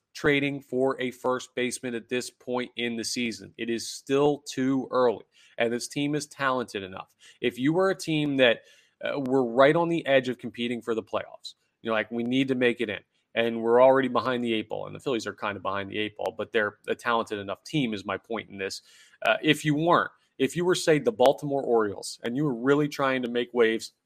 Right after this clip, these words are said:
and break through and make the playoffs, and you lost one of your starting players that was important to you, you could try and go make a trade.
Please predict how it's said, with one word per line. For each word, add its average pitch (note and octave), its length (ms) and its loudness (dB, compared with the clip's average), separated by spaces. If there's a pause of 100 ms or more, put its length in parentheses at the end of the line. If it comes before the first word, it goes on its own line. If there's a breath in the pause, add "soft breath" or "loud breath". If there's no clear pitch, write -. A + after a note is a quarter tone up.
(640)
and A#2 120 -4
break B2+ 240 2
through B2 140 0
and A2+ 80 -2
make A2 160 -2
the - 80 -14
playoffs, G2 420 0 (340 soft breath)
and A#2 100 -4
you A#2+ 100 -2
lost B2 280 4
one A#2 160 -2
of G#2+ 100 -10
your G2+ 140 -8
starting A2+ 480 2
players G#2+ 400 0
that A2 120 2
was G#2 160 -8
important A2 440 -2
to G2 60 -8
you, F#2+ 160 -6 (800)
you C#3 140 2
could C3 260 0 (280)
try C3 380 8
and A#2 120 2
go A2 100 2
make G2+ 180 -4
a - 40 -20
trade. - 280 -12